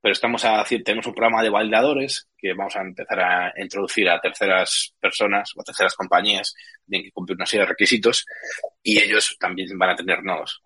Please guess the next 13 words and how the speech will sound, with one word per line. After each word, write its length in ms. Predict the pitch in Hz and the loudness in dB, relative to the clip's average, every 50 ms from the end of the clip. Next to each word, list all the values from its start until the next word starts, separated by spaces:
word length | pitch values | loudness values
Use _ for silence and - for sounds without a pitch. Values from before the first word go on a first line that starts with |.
| - - _ _ - | -18 -18 _ _ -2
Y 140 | - 113 101 | 0 0 2
después, 640 | 104 98 - - - 139 131 117 110 - - - - | 2 0 -2 0 4 6 6 6 6 4 -2 -4 -2
básicamente, 460 | 107 98 - 101 110 107 104 95 110 | -2 -2 0 0 -2 -2 0 0 0
es, 180 | 98 98 101 92 - _ - 65 82 | 0 -2 -6 -16 -20 _ -18 -12 -6
la 240 | 95 98 92 92 90 | -2 2 2 2 2
red 200 | - - 110 104 - | 2 0 -2 -2 -2
de 380 | 113 104 104 104 104 101 92 - | -2 0 0 0 0 0 -2 -2
Credo 280 | - 110 110 110 110 | 0 0 2 2 0
se 80 | 101 95 | -2 -2
convertirá 480 | 98 95 98 92 - - 98 98 98 | -2 0 0 -2 -2 2 2 2 2
en 60 | 98 98 | 2 -2
un 180 | 98 95 92 | -6 -6 2
dao, 340 | - 104 104 98 90 92 - | 4 6 6 6 6 2 0